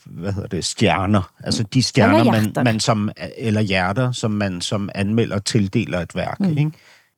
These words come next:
Speaker 2: Altså, må Aftonbladet altså har begynt med lenge etter både Danmark og Norge, og det har skapt en voldsom diskusjon.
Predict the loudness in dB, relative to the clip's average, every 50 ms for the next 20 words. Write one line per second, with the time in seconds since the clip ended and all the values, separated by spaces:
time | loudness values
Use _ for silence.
0 | -6 -4 -2 0 2 4 4 4 4 2 2 0 0 0 0 0 2 4 2 4
1 | 4 2 2 2 2 0 0 2 2 4 4 4 2 0 0 2 2 4 4 4
2 | 2 2 2 4 4 4 4 2 2 2 2 2 2 2 0 0 -2 -2 2 4
3 | 4 4 4 4 4 4 4 2 2 2 0 2 2 2 0 0 -2 -4 -4 -2
4 | 0 2 4 4 4 4 2 2 2 0 0 0 2 2 2 2 2 2 2 0
5 | 0 -2 -2 -2 0 2 4 4 4 2 2 2 2 2 2 2 0 -2 -4 -6
6 | -2 0 0 2 2 2 0 -2 -2 -2 -2 0 0 0 0 2 2 2 4 4
7 | 4 2